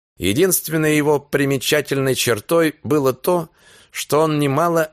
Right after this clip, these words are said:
не походил на свою сестру. И священник, совершавший обряд, был безобидный, угодливый старикашка,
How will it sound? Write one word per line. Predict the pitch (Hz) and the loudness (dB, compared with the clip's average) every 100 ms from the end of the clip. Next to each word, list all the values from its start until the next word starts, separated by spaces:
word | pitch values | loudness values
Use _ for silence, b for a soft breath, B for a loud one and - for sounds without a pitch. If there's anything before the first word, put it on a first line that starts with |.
| - | -4
не | 143 | -2
походил | 143 127 127 107 151 | -2 -2 -2 0 0
на | 135 127 | 2 0
свою | - 127 135 | 0 2 2
сестру. | 120 127 - - 95 65 - _ _ _ _ _ _ | 0 0 0 0 -2 -2 -8 _ _ _ _ _ _
И | - | -2
священник, | - 101 - 160 170 110 71 - | 0 0 -2 0 0 0 -4 -6
совершавший | - - 82 - 123 113 - 107 | -6 -2 -2 -2 -2 -2 0 0
обряд, | 87 95 151 147 - | 0 0 0 0 -2
был | 160 180 | 2 2
безобидный, | 143 131 143 147 131 160 160 110 78 78 - | 2 -2 2 2 2 2 2 0 -2 -2 -4
угодливый | 113 90 123 151 139 139 131 123 | -6 -2 0 0 0 0 2 0
старикашка, | - 113 101 - 156 - - 64 55 | 0 -2 -2 -2 -2 -2 -6 -10 -10